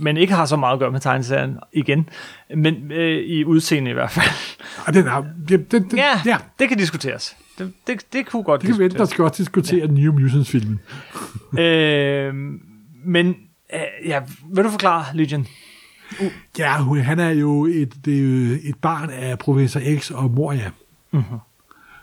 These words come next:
Speaker 2: Moria er hende, den, øh, skotske, øhm, øh, genetiker, som der har den der ø, ø, hvor de nogle gange kommer til, hvor hun foretager eksperimenter med human genetik og så videre, så videre.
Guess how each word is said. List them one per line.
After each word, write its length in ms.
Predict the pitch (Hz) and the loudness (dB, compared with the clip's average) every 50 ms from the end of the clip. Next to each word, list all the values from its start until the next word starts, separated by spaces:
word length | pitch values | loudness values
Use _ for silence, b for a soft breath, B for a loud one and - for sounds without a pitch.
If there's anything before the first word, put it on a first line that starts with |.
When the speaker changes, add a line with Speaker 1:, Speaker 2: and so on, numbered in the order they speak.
| B B | B B
Speaker 2:
Moria 340 | 131 135 135 135 127 127 131 | 0 0 2 2 2 0 0
er 80 | 139 139 | 2 2
hende, 300 | 123 135 139 139 165 151 | 4 4 4 4 2 2
den, 140 | 135 135 | 2 2
øh, 180 | 143 143 127 120 | 2 2 0 0
skotske, 480 | - - - 139 135 139 135 - - 165 | -2 -2 0 2 2 2 2 2 2 2
øhm, 720 | 143 135 135 127 127 127 123 123 120 117 120 120 117 113 104 87 - b b b b b b b b b b b b b - | 4 4 2 2 0 0 0 0 0 0 0 0 0 0 -2 -4 -8 b b b b b b b b b b b b b -6
øh, 200 | - 143 135 131 - - _ _ _ - - - - | -2 -2 -2 -2 -2 -6 _ _ _ -20 -18 -8 -4
genetiker, 600 | - 143 143 160 160 143 - - 170 139 160 135 - - b b b b b b b b _ _ _ _ _ - | 0 2 2 2 2 0 0 0 0 2 2 0 0 -4 b b b b b b b b _ _ _ _ _ -8
som 160 | - 127 117 | -8 -6 -4
der 80 | 123 | -2
har 140 | 117 135 139 | -2 -2 -2
den 200 | 127 135 139 139 | -2 0 0 2
der 180 | 143 139 131 127 - - 170 | 2 2 0 -2 -2 -2 -2
ø, 220 | 175 165 - 165 | -2 0 2 2
ø, 180 | 165 156 139 131 - - 123 117 B B B B B B B | 2 2 0 -4 -4 -6 -6 -6 B B B B B B B
hvor 240 | 131 135 135 135 131 | 0 2 2 2 2
de 300 | 131 113 - - 135 127 | 0 -2 -2 -4 -2 0
nogle 180 | 131 139 143 | 0 0 0
gange 200 | 135 135 135 127 | 0 -2 -2 -2
kommer 220 | - 135 131 139 135 | -4 -4 -4 -4 -2
til, 160 | - 143 135 | 0 0 2
hvor 140 | 120 131 123 | 2 2 0
hun 100 | 120 113 | 0 0
foretager 440 | - 131 123 117 - - 131 120 | -2 -4 -4 -4 -2 -4 -4 -4
eksperimenter 640 | 113 113 - - - 131 123 127 123 117 - 139 135 | -4 -8 -8 -6 -4 -4 -2 -2 -4 -4 -4 -4 -2
med 260 | 131 120 120 117 113 - - B B B B B B B B | -2 -2 -2 -2 -4 -6 -10 B B B B B B B B
human 380 | B 131 127 123 135 131 120 113 - | B -2 0 2 2 0 0 -2 -2
genetik 440 | - 135 131 110 - - 131 120 123 | 0 0 0 0 0 2 2 4 4
og 80 | 131 101 | 2 2
så 100 | 110 117 | 2 2
videre, 220 | 113 117 123 117 | 2 2 2 0
så 100 | 113 117 | 0 0
videre. 220 | 113 113 120 113 | 0 0 0 -2